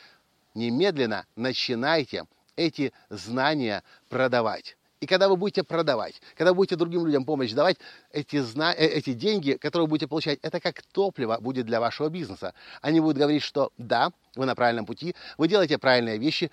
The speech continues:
людям это нужно, за это они благодарны,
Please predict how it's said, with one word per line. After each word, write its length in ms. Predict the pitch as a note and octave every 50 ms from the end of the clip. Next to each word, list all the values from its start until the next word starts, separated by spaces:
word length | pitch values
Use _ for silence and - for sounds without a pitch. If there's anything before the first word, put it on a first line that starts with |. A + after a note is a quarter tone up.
| - -
людям 260 | - F3+ G#3+ F3 F3 D#3+ -
это 240 | C#3+ C3 - A#2+
нужно, 440 | A2+ A#2 D3+ F#3 E3 D3+ F#3+ F3 - _
за 180 | A2+ A#2 F3
это 160 | F3+ D#3 -
они 180 | C#3+ C3 B2+ B2
благодарны, 580 | G2+ A#2 A2+ G#2+ A#2+ B2 D#3+ F3 F3 E3+ E3